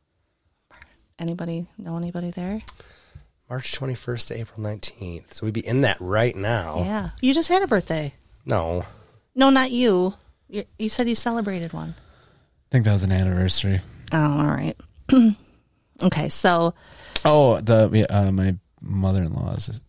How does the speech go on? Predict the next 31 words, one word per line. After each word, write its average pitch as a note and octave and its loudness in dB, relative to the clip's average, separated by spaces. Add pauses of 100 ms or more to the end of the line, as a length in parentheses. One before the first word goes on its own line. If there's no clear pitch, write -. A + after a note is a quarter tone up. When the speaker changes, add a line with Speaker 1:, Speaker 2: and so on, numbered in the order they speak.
Speaker 3:
anniver-, F2 -4
or, G#2 4
uh, F2 0
birthday F2+ 0
was F2+ -4
a - -12
couple E2 -4
weeks A1+ -10
ago. C#2 -8
Speaker 2:
Here F2 -6
we E2 -4
go. D#2 -8 (240)
Speaker 1:
Oh, - -10
boy. - -10 (520)
Okay, E3 -4
Marianne. D3+ -2 (1400)
Excuse - -2
me. E3 0
You G#3 6
are A3 4
the F#3 4
<coughs> - -18
pioneer B3+ 2
type D3+ 0 (420)
and F3+ 4
think G#3+ 2
that A3 4
most F3+ 2
people F#3+ 0
are D#3 2
dickheads. - -2